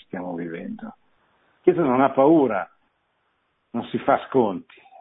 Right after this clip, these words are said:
non ha paura di andare indietro, vedere, giudicare, condannare e dire, eh, queste ferite che non vanno mai in prescrizione, eh, non, non le abbiamo sufficientemente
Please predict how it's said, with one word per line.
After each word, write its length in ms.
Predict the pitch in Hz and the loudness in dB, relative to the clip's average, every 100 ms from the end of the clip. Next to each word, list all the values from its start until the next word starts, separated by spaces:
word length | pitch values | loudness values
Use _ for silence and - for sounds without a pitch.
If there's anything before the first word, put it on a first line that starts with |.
| 104 | _
non 120 | 110 | -6
ha 60 | 120 | 0
paura 280 | 127 139 | 2 4
di 80 | 117 | 2
andare 380 | 101 104 113 107 | 0 0 0 0
indietro, 500 | 107 120 143 143 107 | -2 2 2 2 -4
vedere, 420 | 107 104 131 127 | -2 0 0 0
giudicare, 580 | 107 - 104 - 123 117 | -6 -14 -6 0 2 0
condannare 640 | - 104 101 113 131 151 | -6 -8 -4 0 2 2
e 60 | 127 | 4
dire, 380 | 131 160 127 - _ _ _ _ _ _ | 4 4 2 -4 _ _ _ _ _ _
eh, 480 | - - - - _ _ _ | -18 -18 -18 -20 _ _ _
queste 320 | 131 131 127 | -4 0 -2
ferite 340 | - 143 170 139 | 4 4 4 2
che 80 | 113 | 0
non 160 | 113 | -2
vanno 220 | 117 120 | -2 0
mai 180 | 120 127 | 0 0
in 80 | 120 | 0
prescrizione, 1200 | 120 117 - 117 117 127 131 143 123 101 98 90 _ _ _ _ _ _ _ | -2 -2 0 0 0 2 4 4 2 0 -4 -10 _ _ _ _ _ _ _
eh, 440 | - 285 131 127 127 | -20 -18 -14 -14 -12
non, 420 | 107 110 110 110 | -8 -4 -2 -2
non 200 | 110 117 | 0 2
le 80 | 117 | 2
abbiamo 380 | 104 131 135 120 | 4 2 2 -4
sufficientemente 2000 | - - 131 131 _ 120 - 120 113 101 110 110 113 117 - 113 107 104 98 | -8 -4 -4 -4 _ -2 2 2 2 0 0 2 2 0 2 4 4 2 0